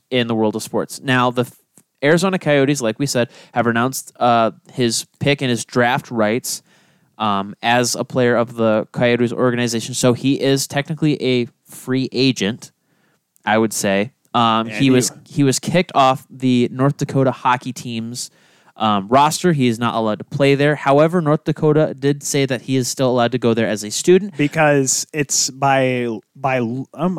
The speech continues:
Speaker 2: it's by law, but it's a rule that if you are given a scholarship, you at least get the one year of, since they're now in the school year, he gets to go to school for one year f-, with his scholarship. Now, next year, they can take it away, obviously.
Speaker 1: They can take the scholarship away, but
Speaker 2: So,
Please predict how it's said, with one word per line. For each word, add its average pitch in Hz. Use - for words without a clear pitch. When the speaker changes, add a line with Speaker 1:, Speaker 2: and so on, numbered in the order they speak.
Speaker 2:
it's 160
by 135
law, 113
but 143
it's 147
a 151
rule 185
that 143
if 135
you 143
are 135
given 156
a -
scholarship, 135
you 127
at 131
least 139
get 135
the 123
one 127
year 117
of, 127
since 147
they're 143
now 143
in 139
the 135
school 131
year, 113
he 131
gets 160
to 139
go 143
to 127
school 135
for 123
one 117
year 95
f-, -
with 143
his 135
scholarship. 92
Now, 143
next 185
year, 170
they 156
can 139
take 147
it 120
away, 98
obviously. -
Speaker 1:
They 131
can 160
take 175
the 151
scholarship 135
away, 110
but 120
Speaker 2:
So, 170